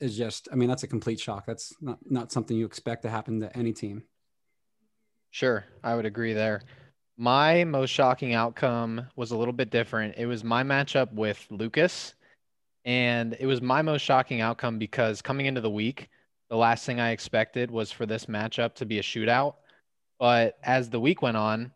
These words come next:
Speaker 2: uh, any expectation that I had for it to be a shootout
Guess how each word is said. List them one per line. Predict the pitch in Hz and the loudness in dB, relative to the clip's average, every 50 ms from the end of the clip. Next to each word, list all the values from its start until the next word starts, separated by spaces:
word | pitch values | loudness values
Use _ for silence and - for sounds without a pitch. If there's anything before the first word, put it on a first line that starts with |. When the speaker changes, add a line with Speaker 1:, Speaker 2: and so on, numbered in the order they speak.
| _ _ _ _ _ _ _ _ _ _ _ _ _ _ - | _ _ _ _ _ _ _ _ _ _ _ _ _ _ -2
Speaker 2:
uh, | - 120 113 113 113 - | 0 2 2 2 2 0
any | - 135 143 147 143 | 0 0 2 4 4
expectation | 143 - - - - 120 - - - 165 220 208 - 139 120 | 2 2 0 -2 -2 -2 0 2 2 2 2 2 0 -2 -2
that | 117 110 | 0 0
I | 110 107 | 0 0
had | 101 113 113 107 107 - | 2 0 0 0 -2 -2
for | - 117 | -4 -6
it | 107 | -4
to | - - | -6 -6
be | 107 110 107 | -4 -4 -4
a | |
shootout | 104 - - 113 107 110 104 104 104 101 | -4 -4 -4 -2 0 2 2 2 0 -2